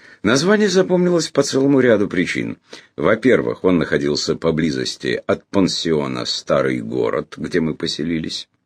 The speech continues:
Во-вторых, это был один из первых наших переводов с немецкого, в изучении которого мы до сих пор не продвинулись дальше примитивного туристического уровня. И в-третьих, с этого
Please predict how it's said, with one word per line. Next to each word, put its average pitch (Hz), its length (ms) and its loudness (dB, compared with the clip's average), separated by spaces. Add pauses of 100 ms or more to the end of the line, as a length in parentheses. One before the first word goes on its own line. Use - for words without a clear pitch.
(560)
Во-вторых, 127 480 2
это 123 160 2
был 123 240 6
один 131 380 6
из - 340 0
первых 110 480 4
наших 87 420 0 (440)
переводов 90 680 6
с - 140 -4
немецкого, 85 960 2 (240)
в 87 140 4
изучении 80 500 4
которого 78 460 0
мы 73 160 -2
до 71 100 -2
сих 76 240 -6
пор 78 260 0
не 76 140 2
продвинулись 73 800 -2 (200)
дальше 76 460 0
примитивного 82 880 -2
туристического 62 1000 -6
уровня. 57 520 -6 (220)
И 101 140 2
в-третьих, - 880 -4 (520)
с - 160 -6
этого 87 520 2